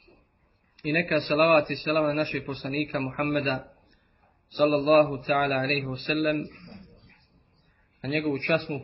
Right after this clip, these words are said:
porodicu i njegove plemenite i časne ashabe. Poštovana draga braćo, na početku ću da izrazim svoje zadovoljstvo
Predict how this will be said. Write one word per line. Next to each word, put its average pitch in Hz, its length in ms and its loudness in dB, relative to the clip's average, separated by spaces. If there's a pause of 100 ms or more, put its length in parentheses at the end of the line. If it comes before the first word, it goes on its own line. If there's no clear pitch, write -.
porodicu 151 540 -2
i 135 40 -6
njegove 143 420 -4
plemenite 135 680 -2 (520)
i - 60 -16
časne 131 360 -4
ashabe. 131 460 -2 (2250)
Poštovana 170 380 2
draga 156 300 4
braćo, 165 460 0 (640)
na 147 100 -6
početku 156 640 -2
ću 139 340 -6 (320)
da 139 140 -6
izrazim 143 520 0
svoje 139 320 -6
zadovoljstvo 135 880 -4